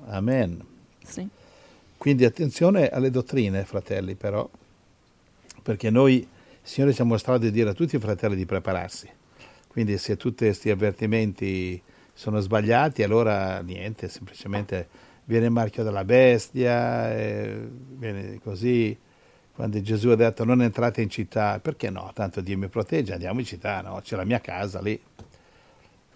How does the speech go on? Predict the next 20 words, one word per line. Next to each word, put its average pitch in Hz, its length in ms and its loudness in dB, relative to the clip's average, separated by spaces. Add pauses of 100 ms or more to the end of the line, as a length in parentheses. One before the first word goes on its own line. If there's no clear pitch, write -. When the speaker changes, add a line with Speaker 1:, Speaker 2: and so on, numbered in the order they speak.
(500)
Speaker 1:
Eh, 107 320 -2
Lot 117 380 2
e 110 160 4
la 110 120 4
moglie 101 420 2
e 101 100 -4
le 104 120 0
figlie. 92 640 -4 (500)
E 113 160 -10
noi 123 180 0
siamo 123 220 0
a - 40 0
Sodoma, 156 480 2
però 131 360 6
Dio 107 220 2
ci 110 160 -6
protegge, 107 560 -8
Salmo 98 320 -8
novantuno, 95 540 -6
no? 117 200 -4